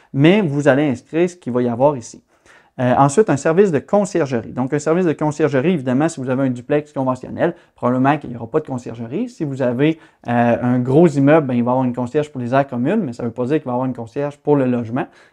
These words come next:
Mais c'est quelque chose que vous pourriez, euh, mettre ou quoi que ce soit.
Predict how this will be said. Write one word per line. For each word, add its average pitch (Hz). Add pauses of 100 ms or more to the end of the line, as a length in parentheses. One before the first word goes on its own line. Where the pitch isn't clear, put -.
Mais 160
c'est 156
quelque -
chose 180
que 127
vous 120
pourriez, 120 (300)
euh, 117 (100)
mettre 147
ou -
quoi 131
que 120
ce -
soit. -